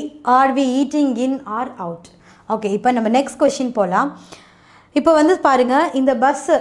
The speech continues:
இங்கே சென்னையிலேருந்து திருச்சிக்கு பஸ் இருக்கா அப்படின்னு நம்ம கேட்கறத எப்படி வந்து are யூஸ் பண்ணி கேட்கலாம் அப்படின்னா, "Are there any bus from Chennai to Trichy?" ஏதாவது ஒரு பஸ் இருக்கா அப்படிங்கிறது தான் there நம்ம யூஸ் பண்ணிருக்கோம். ஏதாவது ஒரு பஸ், any அப்படிங்கும்போது ஏதாவது ஒரு பஸ் இல்லையா.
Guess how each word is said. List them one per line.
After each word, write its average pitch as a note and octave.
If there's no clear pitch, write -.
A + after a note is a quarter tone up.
இங்கே C4+
சென்னையிலேருந்து D4
திருச்சிக்கு C#4
பஸ் A3
இருக்கா A#3+
அப்படின்னு C4
நம்ம B3+
கேட்கறத B3+
எப்படி B3+
வந்து C4+
are A#3
யூஸ் B3
பண்ணி A#3
கேட்கலாம் G#3
அப்படின்னா, G#3
"Are D4+
there F4
any D4
bus B3+
from D#4
Chennai D4
to E4
Trichy?" C#4+
ஏதாவது C#4+
ஒரு F#4+
பஸ் B3+
இருக்கா C4+
அப்படிங்கிறது C4
தான் D4
there B3+
நம்ம G#3+
யூஸ் A3+
பண்ணிருக்கோம். F#3
ஏதாவது B3
ஒரு A#3+
பஸ், G3
any C4
அப்படிங்கும்போது C4
ஏதாவது A3+
ஒரு G3+
பஸ் F3+
இல்லையா. G3+